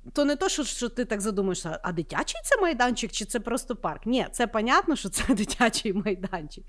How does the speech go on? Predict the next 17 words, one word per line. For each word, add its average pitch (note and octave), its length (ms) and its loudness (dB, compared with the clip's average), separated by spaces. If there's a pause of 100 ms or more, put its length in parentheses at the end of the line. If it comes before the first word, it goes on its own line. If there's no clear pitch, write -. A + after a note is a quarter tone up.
(440)
І, A3 100 -10
коротше, D#4 340 -2
десь D4 280 0
ввечері, A3+ 640 -2
ну, B3 60 -8
десь E4+ 260 -2
сьома, B3 440 2 (160)
сьома, D4 320 4
восьма B3+ 460 0
вечора, A#3 560 -2 (320)
центр G3+ 480 0
міста. F#3 460 -2 (640)
Е, F#3+ 340 0
<laughs> - 600 -2
і, C4 40 0
і A#3 120 0
знаєте, B3+ 360 0